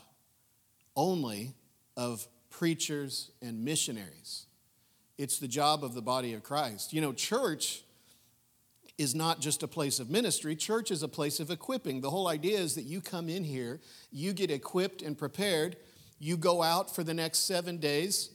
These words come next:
and you tell the world about Jesus, your world, you know, your world, the people you know that I don't know.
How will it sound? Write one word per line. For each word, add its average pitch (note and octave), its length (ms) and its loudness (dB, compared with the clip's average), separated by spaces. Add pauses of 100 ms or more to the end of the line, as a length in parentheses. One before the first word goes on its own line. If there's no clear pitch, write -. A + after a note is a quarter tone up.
(760)
and E3 220 2
you D#3 460 4 (380)
tell F3 300 4
the D#3+ 120 0
world D#3 600 0 (680)
about E3+ 280 2
Jesus, E3 720 0
your B3+ 240 6
world, A#2+ 380 2 (600)
you E3 120 -2
know, D#3 280 0 (340)
your G3 180 2
world, A2 360 -4 (220)
the C#3+ 100 0
people F#3 320 -2
you E3+ 160 -2
know D3 160 0
that C3 120 0
I D3+ 140 4
don't D#3 240 2
know. C3 240 -4